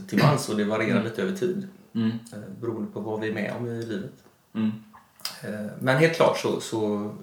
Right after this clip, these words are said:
Speaker 1: så, så har vissa sämre förutsättningar, helt enkelt.
Speaker 2: Mm.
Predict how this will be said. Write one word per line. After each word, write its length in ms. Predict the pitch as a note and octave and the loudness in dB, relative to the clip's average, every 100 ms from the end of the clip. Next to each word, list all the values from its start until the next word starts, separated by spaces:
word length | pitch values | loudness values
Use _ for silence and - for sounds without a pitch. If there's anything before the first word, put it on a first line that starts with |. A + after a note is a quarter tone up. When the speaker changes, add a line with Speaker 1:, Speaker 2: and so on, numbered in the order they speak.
| - | -16
Speaker 1:
så, 360 | - - - B2 | -16 -12 -12 -12
så 220 | - C3 | -8 2
har 140 | B2+ | 2
vissa 380 | F#2+ - G2 F#2+ - - - - | 2 0 0 0 -4 -16 -18 -12
sämre 360 | - - - A#2 | -4 -2 -2 -2
förutsättningar, 540 | A2 F#2+ - - E3 | -2 -2 -6 -6 -6
helt 140 | - | -6
enkelt. 200 | - - - _ - | -8 -14 -20 _ -2
Speaker 2:
Mm. 220 | A2 | 0